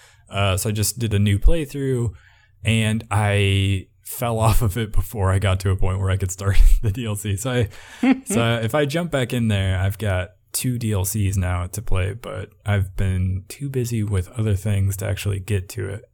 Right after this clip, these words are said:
Speaker 1: But at some point, I do wanna play it. I highly recommend The Outer Worlds. It's a very good game, and, uh, this most recent one is sort of a murder mystery type of thing that I've heard is very good.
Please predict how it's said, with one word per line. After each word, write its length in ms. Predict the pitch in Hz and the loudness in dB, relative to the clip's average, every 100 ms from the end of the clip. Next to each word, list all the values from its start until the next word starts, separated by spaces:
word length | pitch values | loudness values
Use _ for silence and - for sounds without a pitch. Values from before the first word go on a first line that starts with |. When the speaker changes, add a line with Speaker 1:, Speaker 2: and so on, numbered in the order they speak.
| _ | _
Speaker 1:
But 280 | - 90 - - | -2 -2 -4 -6
at 160 | 110 - | -4 -2
some 240 | 156 151 | 0 4
point, 500 | - 98 90 - - _ 104 | 4 4 -10 -16 -20 _ -4
I 100 | 98 | -2
do 160 | 104 | 0
wanna 200 | 98 87 | -2 0
play 240 | - 92 92 | 0 0 -2
it. 240 | 95 - _ - | -10 -16 _ -4
I 140 | 127 | 0
highly 360 | 120 143 151 139 | 0 0 0 2
recommend 440 | 117 107 101 95 | 0 0 0 0
The 60 | 95 | 0
Outer 200 | 92 92 | 0 0
Worlds. 360 | 92 90 90 - | 0 0 -2 -4
It's 200 | 104 104 | -4 -2
a 40 | |
very 280 | 101 101 98 | 0 0 0
good 200 | 98 92 | 0 -2
game, 460 | 98 92 92 98 87 - - - _ _ _ | 0 2 2 0 -2 -12 -20 -20 _ _ _
and, 760 | 98 101 92 92 92 92 92 - _ - | 2 4 4 4 4 2 0 -6 _ -4
uh, 320 | 98 92 87 | 0 2 2
this 340 | 87 101 - - - - | 0 0 -2 -6 -20 -4
most 400 | 104 104 104 - | 0 2 2 0
recent 300 | 98 95 123 | 0 0 0
one 200 | 110 113 | 0 2
is 120 | 110 - | 2 2
sort 180 | 101 95 | 2 2
of 100 | 95 | 2
a 60 | |
murder 380 | 90 92 95 95 | 0 2 2 2
mystery 640 | 92 92 - 113 110 110 - - - _ _ | 2 0 -2 0 0 -2 -6 -20 -20 _ _
type 200 | - 107 | -4 -2
of 100 | 120 | 0
thing 280 | 135 131 131 | 0 2 2
that 120 | 104 | 2
I've 140 | 95 - | 0 0
heard 160 | 101 | 2
is 80 | 92 | 2
very 320 | 101 95 90 | 0 0 -2
good. 320 | - 104 117 | -6 -12 -16